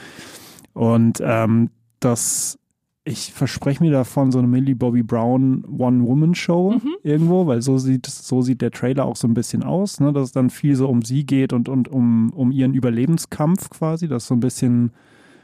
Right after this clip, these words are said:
Speaker 1: fast so wie in einem Raum spielt, ein bisschen. Und das Fantasy-Setting quasi sieht man dann so am, am Anf-, am Anfang und am Schluss. Ähm,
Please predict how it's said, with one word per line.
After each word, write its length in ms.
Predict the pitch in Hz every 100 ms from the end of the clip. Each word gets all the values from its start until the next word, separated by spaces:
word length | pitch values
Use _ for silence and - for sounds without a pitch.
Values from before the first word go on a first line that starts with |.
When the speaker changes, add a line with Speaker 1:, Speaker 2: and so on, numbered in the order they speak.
| _
Speaker 1:
fast 300 | - 131 -
so 120 | 131
wie 100 | 127
in 100 | 135
einem 260 | 170 127 147
Raum 280 | 117 143 180
spielt, 500 | - - 170 208 -
ein 60 |
bisschen. 400 | 151 160 - 226 - - - - - - -
Und 220 | 160 131 127
das 120 | 120
Fantasy-Setting 800 | 143 143 131 127 - 139 139 131
quasi 420 | - 127 127 123
sieht 180 | 120 131
man 100 | 127
dann 140 | 123
so 220 | 120 120
am, 240 | - 117 113
am 180 | 170 127
Anf-, 320 | 127 127 - -
am 180 | - 120
Anfang 320 | - 127 127
und 120 | 120
am 80 | 117
Schluss. 340 | 101 147 170 - _ _ _ _ _ _ _ - -
Ähm, 420 | 120 120 117 113